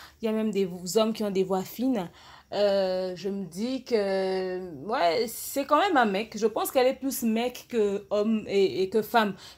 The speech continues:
Mais c'est, c'est, c'est, c'est plus, c'est plus dans la tête. Bon, seulement, à l'étranger, ils, eux, ils vont, euh, voir aussi la volonté de la personne, cette possibilité-là, mais qui tiennent compte au fait de, de ce qui,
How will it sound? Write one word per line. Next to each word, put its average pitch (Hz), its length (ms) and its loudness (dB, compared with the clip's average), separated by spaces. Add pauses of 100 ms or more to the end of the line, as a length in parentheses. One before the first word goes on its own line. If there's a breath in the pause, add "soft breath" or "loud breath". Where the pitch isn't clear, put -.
Mais 214 400 4
c'est, 214 240 -2
c'est, 214 160 -4
c'est, 208 320 2
c'est 214 200 -4
plus, - 580 2 (260 soft breath)
c'est 233 180 -2
plus 269 340 0
dans 202 180 -2
la 196 180 2 (220)
tête. - 520 -8 (440 soft breath)
Bon, 247 180 0
seulement, 277 560 0 (380 soft breath)
à 240 80 6
l'étranger, 240 500 2
ils, 269 460 2
eux, 311 160 4
ils 226 180 2
vont, 262 340 6
euh, 214 240 6
voir 240 260 2
aussi 247 280 0
la 226 120 2
volonté 208 420 -4
de 196 40 -6
la 202 120 -2
personne, 226 480 -4
cette 226 200 -4
possibilité-là, 196 800 -4
mais 202 200 -2
qui 226 120 -6
tiennent 294 300 -2
compte 262 240 -2
au 208 60 0
fait 233 340 -10
de, 196 160 -4 (400 loud breath)
de 233 120 2
ce 294 140 -2
qui, 220 520 -4